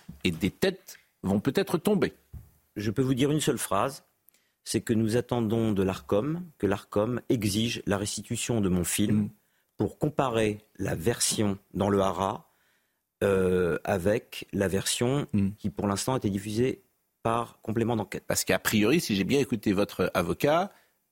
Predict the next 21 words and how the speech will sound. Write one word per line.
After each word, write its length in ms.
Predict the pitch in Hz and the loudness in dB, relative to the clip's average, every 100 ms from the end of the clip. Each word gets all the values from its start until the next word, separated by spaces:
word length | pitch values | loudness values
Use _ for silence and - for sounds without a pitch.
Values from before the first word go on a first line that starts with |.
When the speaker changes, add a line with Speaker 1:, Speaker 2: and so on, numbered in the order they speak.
| - | 0
Speaker 1:
euh, 320 | 85 78 - - - _ _ - | 0 0 -2 -6 -12 _ _ -2
le 160 | 92 | 0
montage 520 | 85 135 151 156 120 95 | 2 2 2 2 4 2
a 40 | |
été 220 | 90 95 | 0 0
bidouillé, 580 | 82 98 98 95 143 175 - | 0 0 2 4 2 0 0
le 160 | 104 | 2
son 480 | 107 - - 320 311 | 4 6 6 4 2
du 140 | 113 98 | 0 0
montage 420 | 95 - 95 87 | 0 0 0 0
a 40 | |
été 220 | 87 - 85 | -4 -6 -8
bidouillé. 400 | 87 90 92 120 | -4 0 2 2
Speaker 2:
Un 140 | 123 | 2
madame 400 | 127 135 143 139 | 2 2 0 0
a 40 | 110 | -2
été 160 | - | 0
remplacé 420 | 113 107 113 - 117 | -2 0 -2 0 -2
par 160 | 104 | 0
un 80 | 101 | -2
fifille 520 | - 110 - 156 190 | -4 -4 0 0 0